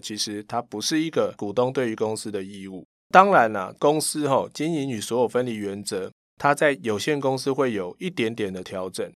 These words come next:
因为啊，有限公司它是一个比较偏向是人和体制跟架构的公司组织，所以呢，在有限公司里面的董事，有限公司一样是会有董事的，那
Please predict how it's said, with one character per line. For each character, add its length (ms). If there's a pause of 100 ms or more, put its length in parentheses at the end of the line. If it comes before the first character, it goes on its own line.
(180)
因 160
为 180
啊， 260
有 140
限 220
公 180
司 220
它 180
是 160
一 80
个 160
比 80
较 140
偏 240
向 180
是 360
人 260
和 460
体 240
制 200
跟 200
架 200
构 240
的 160
公 220
司 180
组 220
织， 340 (300)
所 180
以 140
呢， 180
在 380
有 240
限 260
公 200
司 180
里 160
面 240
的 100 (120)
董 240
事， 280 (280)
有 100
限 160
公 140
司 120
一 40
样 180
是 100
会 180
有 100
董 240
事 200
的， 200
那 200